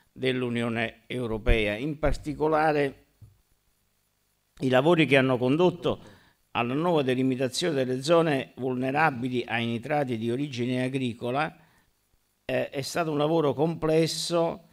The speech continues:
e, eh, si è partiti da oltre settecentomila ettari interessati da fenomeni di eutrofizzazione e dopo un lungo negoziato con il Ministero dell'Ambiente si è arrivati ad approvare la nuova delimitazione che ha portato gli ettari interessati a circa tredici,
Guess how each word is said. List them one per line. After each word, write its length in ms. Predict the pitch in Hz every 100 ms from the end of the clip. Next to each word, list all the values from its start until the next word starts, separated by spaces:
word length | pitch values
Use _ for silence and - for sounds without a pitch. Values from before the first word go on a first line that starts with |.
| _ _ _ _ _ _
e, 360 | 135 165 160 160
eh, 280 | 131 120
si 200 | 110 -
è 80 | 127
partiti 600 | 131 135 - - 175 147
da 140 | 123 156
oltre 300 | 165 - 127
settecentomila 880 | 123 120 123 117 120 113 143 139
ettari 340 | 139 135 123 117
interessati 540 | 107 110 117 - 147
da 140 | 123 110
fenomeni 500 | 120 135 143 123 113
di 280 | 123 117 -
eutrofizzazione 1400 | 131 143 139 117 113 117 110 123 110 - 185 196 139 101 - _ - _ -
e 140 | 139
dopo 260 | 143 180 143
un 100 | 170
lungo 240 | 175 139
negoziato 720 | 123 120 131 - 139 135 123
con 200 | 117 123
il 80 | 123
Ministero 680 | 120 127 120 170 165 139 113 - - 117 _ _
dell'Ambiente 800 | 104 131 147 196 175 127 120 113
si 120 | 110
è 40 | 139
arrivati 380 | 147 156 139 120
ad 100 | 123
approvare 480 | - 143 143 139
la 80 | 120
nuova 260 | 127 147 135
delimitazione 920 | 123 123 120 113 113 - 170 135 104
che 120 | 113
ha 40 |
portato 460 | 110 123 - 156 123
gli 100 | 120
ettari 280 | 147 120 123
interessati 600 | 131 156 156 120 113 117
a 60 |
circa 440 | 117 117 120 117 113
tredici, 640 | - 127 117 110 131 123